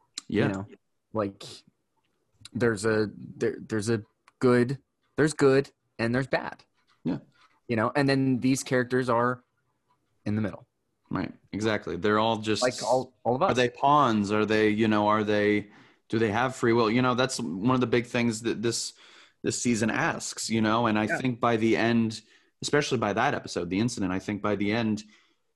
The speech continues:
Speaker 1: you know, yes, you can change. These characters can change, but they still refuse to.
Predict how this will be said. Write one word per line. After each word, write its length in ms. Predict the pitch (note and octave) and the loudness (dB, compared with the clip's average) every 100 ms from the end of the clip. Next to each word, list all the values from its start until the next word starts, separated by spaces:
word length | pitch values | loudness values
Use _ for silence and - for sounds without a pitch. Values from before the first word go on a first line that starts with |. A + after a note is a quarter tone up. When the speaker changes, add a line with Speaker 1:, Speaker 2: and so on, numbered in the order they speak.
| _ _ _ - | _ _ _ 0
Speaker 1:
you 160 | C#3 | 2
know, 500 | B2 G#2 G2 G#2+ B2 _ _ _ _ _ _ - | 2 2 0 -2 -6 _ _ _ _ _ _ -8
yes, 640 | C#3+ D3+ A#2 F#2 - - - | 0 2 2 -2 -10 -12 -4
you 160 | B2 A#2+ | -2 -2
can 360 | - C3+ B2+ | 0 0 0
change. 640 | A#2+ B2 G2+ F#2 G2 G2 - | -2 -2 0 0 -2 -4 -4
These 180 | G#2+ | -4
characters 460 | - B2 A2+ A2 G#2 | -2 0 0 -2 -8
can 280 | - A2+ G#2+ | -4 -2 -2
change, 460 | G#2 F#2+ F#2 F2+ - - _ _ | -2 -2 -2 -6 -14 -20 _ _
but 140 | D2+ | -2
they 80 | G#2+ | -2
still 400 | - - A#2 A#2 | -2 -4 2 2
refuse 440 | A2 G2+ G#2+ F#2+ - | 2 0 0 0 -2
to. 220 | - - | -6 -8